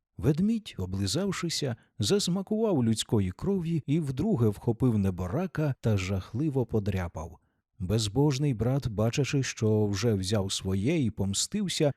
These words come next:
досягнув свого неслушним звинуваченням доброго й порядного брата, тоді вже став удавати, що рятує і відбирає свого брата у ведмедя.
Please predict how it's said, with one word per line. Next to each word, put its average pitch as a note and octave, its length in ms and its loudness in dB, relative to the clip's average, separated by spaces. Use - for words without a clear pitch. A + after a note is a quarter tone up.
досягнув G3 600 4
свого A#2+ 680 6
неслушним A#2 680 4
звинуваченням A#2 960 2
доброго A2+ 480 4
й G2+ 60 2
порядного G2 680 2
брата, D#3+ 580 0
тоді G2 420 0
вже C#3 340 0
став D3 460 0
удавати, G#2+ 600 0
що - 440 0
рятує E3 840 0
і A2 120 -2
відбирає A2+ 840 0
свого D#3 380 2
брата F3+ 400 2
у F#3 100 6
ведмедя. F3+ 600 0